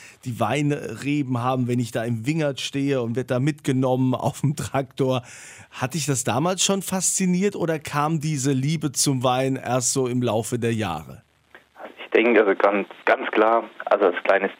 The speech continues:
Speaker 2: Kind, wenn du so mit Oma und Opa immer dabei bist, also Oma war ich immer im Verkauf mit dabei, mit dem Opa immer draußen im Weinberg. Das ist ganz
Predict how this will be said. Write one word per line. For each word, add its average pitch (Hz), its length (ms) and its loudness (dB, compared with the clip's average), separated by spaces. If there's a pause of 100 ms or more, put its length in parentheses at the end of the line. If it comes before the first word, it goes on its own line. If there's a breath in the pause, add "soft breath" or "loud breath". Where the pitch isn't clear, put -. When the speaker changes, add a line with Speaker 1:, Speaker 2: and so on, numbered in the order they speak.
Speaker 2:
Kind, 120 280 4 (100)
wenn 110 140 2
du 101 200 4
so 98 220 6
mit 101 260 2
Oma 120 300 8
und 98 60 6
Opa 117 460 8
immer 110 260 4
dabei 107 400 6
bist, 107 260 2 (160)
also 90 320 2 (640 loud breath)
Oma 120 280 8
war 95 160 8
ich - 100 -4
immer 95 160 4
im 85 140 -2
Verkauf - 520 2
mit 143 140 2
dabei, 127 480 6 (460 loud breath)
mit 101 100 2
dem 101 120 2
Opa 104 340 6 (140)
immer 101 200 2
draußen 92 420 2
im 95 120 2
Weinberg. 90 480 4 (280)
Das 95 160 2
ist 90 140 -4
ganz 98 260 0